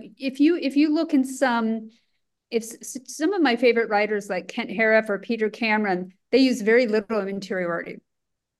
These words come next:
So you might be a writer that simply uses less interiority, though I do think agents today are asking for more and more of this 'cause they want that inside of the character. And honestly, this is what prose allows us to do in, in the ways that film,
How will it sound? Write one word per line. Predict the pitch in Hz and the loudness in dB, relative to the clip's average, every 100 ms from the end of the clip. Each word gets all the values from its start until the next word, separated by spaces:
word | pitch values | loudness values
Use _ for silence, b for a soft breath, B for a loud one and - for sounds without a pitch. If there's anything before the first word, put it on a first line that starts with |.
| _ | _
So | - 269 240 226 | 0 4 6 6
you | 233 240 302 | 4 4 4
might | 302 240 | 4 2
be | 226 233 | 2 2
a | |
writer | 214 208 214 | 2 0 0
that | 208 196 - | -4 -6 -6
simply | 214 202 208 | -6 -2 -4
uses | 196 233 220 196 202 | -2 -2 -2 -4 -2
less | 190 185 | -4 -4
interiority, | 185 180 196 190 208 196 180 | -6 -6 -4 -2 -2 -2 -2
though | 185 247 247 220 | 2 4 6 4
I | 220 208 | 2 -2
do | 233 | -2
think | 233 240 - | -4 -4 -2
agents | 202 202 202 - | -2 -2 -6 -8
today | - 202 196 | -6 -2 0
are | 185 196 202 | 0 -2 0
asking | 196 214 - 196 | 0 0 -2 -6
for | 185 190 | -4 -2
more | 185 190 185 | 0 0 -2
and | 180 | -2
more | 185 185 | 0 0
of | 180 185 | -2 -6
this | 180 - - | -14 -14 -14
'cause | - 185 | -12 -6
they | 202 | -4
want | 185 196 185 B B _ | -2 -2 -4 B B _
that | 185 185 175 175 | 0 2 2 0
inside | 208 202 202 180 180 | -4 -4 -2 -2 -2
of | 180 | -6
the | 190 | -8
character. | - 208 202 208 | -6 -4 -4 -4
And | 208 | -6
honestly, | 208 247 277 269 262 233 | -2 2 2 2 -2 -2
this | 226 226 | -2 -4
is | 233 | -4
what | 220 202 - _ | -2 -2 -4 _
prose | 220 220 220 220 208 196 - b b b _ | 0 2 4 4 0 -6 -18 b b b _
allows | 220 208 190 190 202 220 | -4 -2 0 2 2 0
us | 220 214 - | -2 -4 -8
to | - | -8
do | 202 190 185 190 220 247 262 262 | -6 -2 0 4 4 4 0 -4
in, | 208 202 | -6 -4
in | 208 | -4
the | 208 | -2
ways | 196 196 190 | 0 -2 -2
that | 190 185 - | -4 -6 -6
film, | - 214 202 202 196 196 | -4 -2 0 0 0 -2